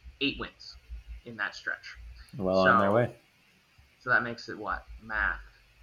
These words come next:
Speaker 1: Eight wins, eighteen more wins they need.
Speaker 2: There you go. That was great.
Speaker 1: That was, that was, that was quick maths. But, you know, for everyone that,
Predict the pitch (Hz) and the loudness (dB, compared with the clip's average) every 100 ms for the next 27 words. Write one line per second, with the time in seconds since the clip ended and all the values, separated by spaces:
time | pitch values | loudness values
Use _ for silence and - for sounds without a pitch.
0 | - - 120 120 127 - 143 135 139 127 | -16 -8 -6 -6 -8 -4 -6 -4 -6 -4
1 | 113 98 87 - 82 90 - - - - | -4 -6 -12 -18 -18 -18 -20 -20 -18 -20
2 | - _ - - 92 85 82 95 110 110 | -20 _ -16 -2 0 0 2 8 8 8
3 | 92 85 - - _ _ _ _ _ _ | 6 6 0 -6 _ _ _ _ _ _
4 | _ - 120 120 110 - 98 110 - 117 | _ -4 -2 2 0 0 -6 -6 -8 -10
5 | 120 117 135 - 101 - - - - - | -8 -6 -6 0 0 0 -8 -20 -20 -6
6 | - 127 - - 139 123 127 147 147 147 | 6 8 8 2 4 4 6 8 8 6
7 | 139 135 | 4 4